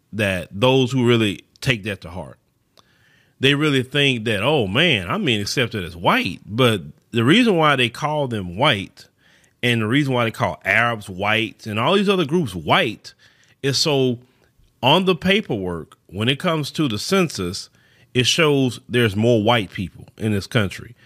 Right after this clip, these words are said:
If they would really label people who they are and really show the white numbers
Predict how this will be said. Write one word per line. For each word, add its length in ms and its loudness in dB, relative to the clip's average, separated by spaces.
If 180 4
they 180 6
would 200 2
really 720 4
label 520 4
people 400 0
who 180 2
they 160 6
are 460 2
and 260 2
really 220 6
show 240 2
the 80 2
white 320 2
numbers 540 0